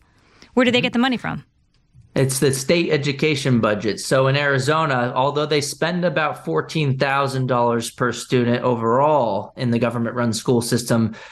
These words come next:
Speaker 2: the state level funding is only about seven thousand dollars. And that's the funding that would follow the child and does currently in Arizona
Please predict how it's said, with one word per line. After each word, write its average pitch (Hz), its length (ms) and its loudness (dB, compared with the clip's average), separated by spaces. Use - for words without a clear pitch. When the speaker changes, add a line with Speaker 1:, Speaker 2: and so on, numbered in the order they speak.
Speaker 2:
the 143 100 4
state 190 340 2
level 143 240 0
funding 135 360 2
is 127 100 2
only 123 220 -2
about 113 220 -2
seven 117 420 -2
thousand 104 380 -4
dollars. 92 360 0
And 123 140 4
that's 151 280 -2
the 147 100 0
funding 131 400 0
that 117 200 -2
would 123 220 -6
follow 127 340 2
the 117 120 -2
child 113 500 -4
and 113 160 -4
does 123 300 0
currently 113 680 -2
in 120 160 0
Arizona 113 800 0